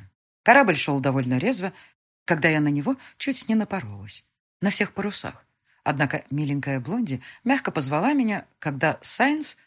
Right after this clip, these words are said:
так летала с моих губ, когда я говорила «солнце», уже поднялся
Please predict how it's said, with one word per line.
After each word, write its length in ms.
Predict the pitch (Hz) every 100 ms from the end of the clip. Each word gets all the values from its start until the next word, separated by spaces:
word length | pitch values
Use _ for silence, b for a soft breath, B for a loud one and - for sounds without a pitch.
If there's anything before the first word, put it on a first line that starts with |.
| b _ _
так 160 | 151
летала 320 | 160 151 151 139
с 100 | -
моих 300 | 143 139 127
губ, 220 | 247 - B -
когда 280 | 160 151
я 60 | 147
говорила 400 | 143 147 185 101
«солнце», 600 | - - 127 107 - - _ _ _ _ _ -
уже 160 | 156
поднялся 600 | 139 123 - 254 - -